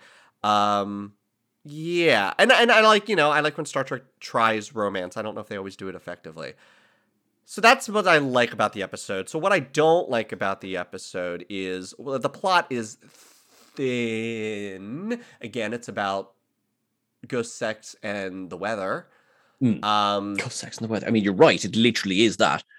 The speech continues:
Speaker 2: It just sounds hilarious when you put it like that.
Speaker 1: Right. I think it needs higher stakes. The B story is just gar-,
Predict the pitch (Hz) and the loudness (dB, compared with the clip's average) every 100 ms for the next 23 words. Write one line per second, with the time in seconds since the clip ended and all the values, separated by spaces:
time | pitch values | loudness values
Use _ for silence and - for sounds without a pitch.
0 | - - 117 - 110 - 107 104 101 85 | -14 -2 0 2 0 2 4 4 4 2
1 | - 107 107 98 85 85 76 123 127 101 | 0 0 0 -2 -2 -4 -4 -2 -2 -2
2 | - 139 139 180 175 165 147 - - 131 | -4 -6 -4 -4 -4 -6 -6 -6 -2 0
3 | 147 147 - 123 120 120 147 165 - 160 | -2 -6 -6 -8 -8 -10 -8 -8 -4 -2
4 | 131 113 110 110 | -2 -4 -8 -8